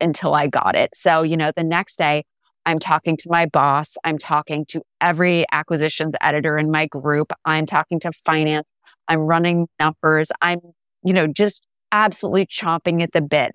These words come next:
because I so desperately wanted that book. And I knew all around town, other editors were reading it and other editors were going to make a play for it. And I was gonna have to differentiate myself from them.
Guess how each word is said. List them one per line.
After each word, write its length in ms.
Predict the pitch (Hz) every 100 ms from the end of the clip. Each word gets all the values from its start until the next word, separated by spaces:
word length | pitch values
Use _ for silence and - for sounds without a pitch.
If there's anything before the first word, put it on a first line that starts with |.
| _
because 280 | 359 - 165
I 160 | - 170 151 -
so 420 | - - 185 170 151
desperately 580 | - 160 - - 196 185
wanted 360 | 165 160 160 156
that 160 | 160 -
book. 220 | 147 - 156
And 80 |
I 100 | 156 156
knew 460 | 160 180 202 175 -
all 240 | 156 160
around 280 | 160 156 151
town, 320 | - 151 151 -
other 280 | 156 160 165
editors 340 | 156 151 151 -
were 100 | 147
reading 220 | 139 -
it 120 | 151 151
and 100 | 147
other 180 | 160 160 -
editors 340 | 147 151 151
were 100 | 147
going 120 | 151 147
to 40 |
make 140 | 147 151
a 60 |
play 220 | - 147 143
for 200 | - 151
it. 140 | 143 _ _ -
And 80 | 175
I 40 |
was 100 | 170
gonna 200 | 170 156
have 300 | - 170 156
to 80 | 170
differentiate 640 | 156 - 151 147 160 147
myself 420 | 156 151 - 147 -
from 160 | 156
them. 200 | 151 143